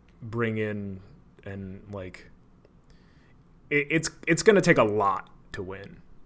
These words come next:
Um, you're gonna do some absurd things if Lorcan lands, but, like, uh, and believe me, I have. Uh, but, like,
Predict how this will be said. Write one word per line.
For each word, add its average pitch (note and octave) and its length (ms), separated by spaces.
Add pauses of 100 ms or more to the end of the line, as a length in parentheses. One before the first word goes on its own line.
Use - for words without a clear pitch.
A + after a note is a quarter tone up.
Um, G2+ 500 (380)
you're B2+ 160
gonna D#3 180
do B2 560
some B2+ 220
absurd A2+ 580
things G2+ 540
if A2+ 300 (260)
Lorcan G2+ 580 (800)
lands, A2 480
but, G2+ 260
like, F#2+ 360 (520)
uh, G2+ 360 (1400)
and G#2+ 100
believe B2+ 260
me, A#2 120
I G2 100
have. G#2 540 (180)
Uh, G2+ 280 (160)
but, B2 200
like, A2+ 340